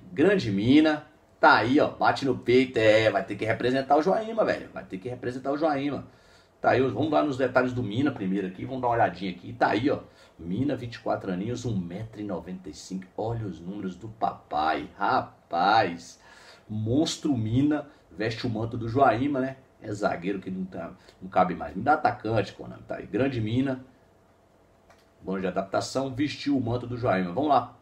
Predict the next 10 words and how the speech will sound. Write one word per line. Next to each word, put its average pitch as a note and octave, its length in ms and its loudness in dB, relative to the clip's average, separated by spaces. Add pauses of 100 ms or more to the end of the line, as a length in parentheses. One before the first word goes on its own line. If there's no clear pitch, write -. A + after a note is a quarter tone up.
pegar C3+ 280 2
mais B2 340 0
um B2+ 100 2
aí. A2+ 320 -4 (960)
Ainda F#2+ 160 -6
falta A2 240 -4
mais G#2 240 -2
um G#2 100 -8
aqui, A#2 280 -8
ó. G#2 80 -8